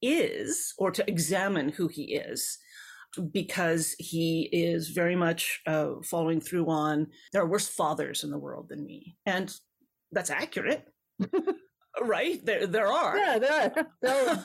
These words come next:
Speaker 2: are.
Speaker 1: <laughs> But, uh, it, very soon it becomes, "Well, it's not enough." to just not be the worst. You have to think about how to be better,
Speaker 2: Mm-hmm.
Speaker 1: right? And I,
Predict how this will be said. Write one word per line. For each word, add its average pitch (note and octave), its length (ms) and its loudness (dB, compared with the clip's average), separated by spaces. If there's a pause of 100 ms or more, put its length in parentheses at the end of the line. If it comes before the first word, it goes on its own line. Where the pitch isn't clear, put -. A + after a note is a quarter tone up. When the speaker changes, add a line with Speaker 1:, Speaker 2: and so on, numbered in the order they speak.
(240)
Speaker 2:
are. F#3 80 2
Speaker 1:
<laughs> F3 40 -2
But, F#3+ 420 2
uh, G3+ 280 2
it, A3+ 240 0
very A#3 360 2
soon E4 340 2
it - 80 0
becomes, F3+ 500 0
"Well, F#3 160 2
it's F3+ 160 0
not F#3 160 2
enough." F#3 540 0 (540)
to G#3 80 2
just E3+ 420 0
not F#3 220 0
be F3+ 100 2
the D#3 100 0
worst. - 800 -2
You D#3+ 80 -4
have - 80 -8
to D#3 80 -8
think E3+ 240 -4
about D3+ 200 -2
how D#3+ 120 0
to C#3+ 80 -2
be D3 120 -2
better, - 440 -2 (480)
Speaker 2:
Mm-hmm. A3+ 240 2
Speaker 1:
right? A#3+ 300 2 (1600)
And F#3+ 120 0
I, F#3 240 2